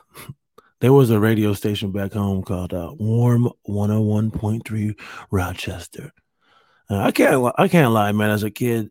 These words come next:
uh, those are some fun memories because, uh, I just remember feeling very,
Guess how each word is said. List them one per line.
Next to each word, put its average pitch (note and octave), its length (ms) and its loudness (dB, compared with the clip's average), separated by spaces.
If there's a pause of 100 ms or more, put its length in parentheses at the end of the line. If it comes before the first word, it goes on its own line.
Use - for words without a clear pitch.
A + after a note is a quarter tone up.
uh, G2+ 400 -10 (1200)
those C#3 160 6
are C3 60 4
some A2+ 220 2
fun A2+ 580 2
memories A2+ 500 0
because, G#2 1120 -6
uh, E2+ 380 -12 (2500)
I B2 100 2
just D#3 220 2
remember C3+ 480 4
feeling G#2+ 640 -2
very, G#2 600 -4